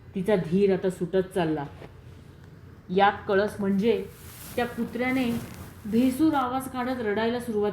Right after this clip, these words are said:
केली. तिला खूप भीती वाटली. काय करावं? इथे आसपास एखादं घर सापडतंय का ते पाहावं का? घर सापडलं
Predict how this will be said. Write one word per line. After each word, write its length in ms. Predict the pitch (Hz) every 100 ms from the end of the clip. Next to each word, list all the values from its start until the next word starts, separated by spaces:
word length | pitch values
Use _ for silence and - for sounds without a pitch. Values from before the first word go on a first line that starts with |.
| 202
केली. 220 | 190 160 - - - - - - - - - - - - - - - -
तिला 200 | 196 185 -
खूप 200 | 190 175
भीती 260 | 170 170
वाटली. 320 | 165 147 147 143 - - - - - - - - - - - -
काय 200 | 185 196
करावं? 420 | 220 202 185 185 196 - - - - - - - - - - - - - - - - - - -
इथे 200 | 180 202
आसपास 720 | 196 143 - - 190 170 - - - - -
एखादं 360 | 202 202 220 214
घर 220 | 165 175
सापडतंय 540 | 185 208 180 214 214 214
का 140 | 226
ते 140 | 226 233
पाहावं 420 | 196 185 226 247
का? 180 | 254 277 - - - - - - - - - - - - - - - -
घर 320 | 202 214 262
सापडलं 600 | 277 247 - 240 233 226